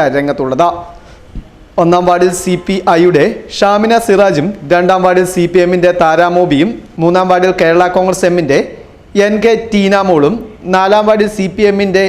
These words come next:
ബെന്നി നെയ്യൂരും, അഞ്ചാം വാർഡിൽ കേരള കോൺഗ്രസ് എമ്മിൻ്റെ ഫ്ലോറി ആൻ്റണിയും, സി പി എമ്മിൻ്റെ റെജീന റഫീഖും, ഏഴിൽ സി പി എമ്മിൻ്റെ സത്യാവതി ബിജുവും, എട്ടാം വാർഡിൽ സി പി എമ്മിൻ്റെ കെ പി സനിതയും,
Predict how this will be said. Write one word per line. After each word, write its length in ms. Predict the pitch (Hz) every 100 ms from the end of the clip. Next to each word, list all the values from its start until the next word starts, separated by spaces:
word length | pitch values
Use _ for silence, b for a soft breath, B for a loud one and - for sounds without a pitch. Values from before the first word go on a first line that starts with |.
| B B - 165
ബെന്നി 280 | 180 190 202
നെയ്യൂരും, 380 | 185 180 165 143 196 B B B - 185
അഞ്ചാം 260 | 196 226 214
വാർഡിൽ 220 | 214 208 208
കേരള 220 | 175 185 190 202
കോൺഗ്രസ് 320 | 196 196 - 196
എമ്മിൻ്റെ 280 | 180 185 190 185
ഫ്ലോറി 340 | 170 180 190 185 175
ആൻ്റണിയും, 400 | 170 175 147 147 247 B B B B B -
സി 100 | - 202
പി 100 | 214 220 220
എമ്മിൻ്റെ 340 | 185 196 190 202 175
റെജീന 320 | 175 156 196 190
റഫീഖും, 440 | 185 185 165 135 208 - B B - 196
ഏഴിൽ 220 | 208 220 220
സി 120 | 208 196
പി 80 | 220 208
എമ്മിൻ്റെ 260 | 202 196 185
സത്യാവതി 520 | 190 160 196 190 185 196
ബിജുവും, 380 | 170 156 135 180 247 B B B 185
എട്ടാം 260 | 190 226 226
വാർഡിൽ 240 | 220 208 202
സി 120 | 208 202
പി 60 | 220 202
എമ്മിൻ്റെ 260 | 196 196 196
കെ 100 | 185 180
പി 80 | 202 190 -
സനിതയും, 440 | 180 175 165 135